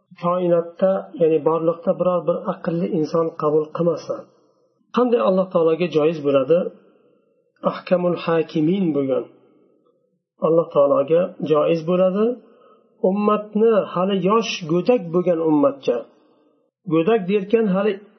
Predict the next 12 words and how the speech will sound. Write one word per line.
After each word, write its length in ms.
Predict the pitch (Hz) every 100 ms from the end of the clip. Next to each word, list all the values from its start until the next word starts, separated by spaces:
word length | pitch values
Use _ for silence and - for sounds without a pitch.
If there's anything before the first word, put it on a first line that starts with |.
| _
ilmda, 520 | 202 196 185 170 202 139 127 226
ma'rifatda, 840 | 175 180 180 180 185 185 - 208 165 147
rivojlanishlikda 840 | 170 190 185 185 180 - 180 180 185
hali 180 | 180
go'dak 340 | 160 170 196 185
bo'lgan 260 | 160 165 170
ummatga, 580 | 180 165 165 160 - 220 269 330 _ _ _ _
yuksalgan 720 | 165 208 - 208 190 180 233 247 -
ummatni 600 | 208 196 180 180 180 185 196 - -
taklifini 540 | 180 - 165 170 151
yuklashligi. 580 | 143 135 131 - 123 113 - _ _ _ 120 _ _ _ _ _ _ _ _ _ _
Va 100 | 175